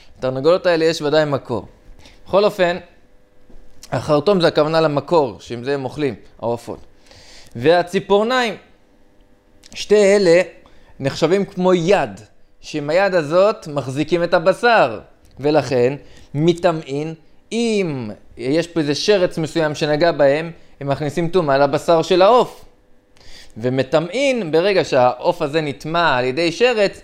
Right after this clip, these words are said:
אם החרטום נוגע באיזה אוכל מסוים, הוא מטמא אותו. ובנוסף, מצטרפים.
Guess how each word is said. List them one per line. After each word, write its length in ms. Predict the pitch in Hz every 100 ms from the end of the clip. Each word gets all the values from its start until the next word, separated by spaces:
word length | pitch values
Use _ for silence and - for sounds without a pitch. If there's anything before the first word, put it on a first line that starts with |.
| - -
אם 300 | - 196 160 131 -
החרטום 800 | 120 113 131 120 117 - 262
נוגע 320 | 269 208 175 165
באיזה 500 | 156 156 151 139 160
אוכל 300 | 160 170 151
מסוים, 400 | 147 - 151 156
הוא 100 | 165
מטמא 360 | 185 202 247
אותו. 260 | 226 180 156 - _ - - - - _ _ - - - - - - - -
ובנוסף, 1300 | 120 190 226 233 - 131 143 143 - 170 202 202 -
מצטרפים. 1080 | 151 151 - - - 180 165 160 254 220 104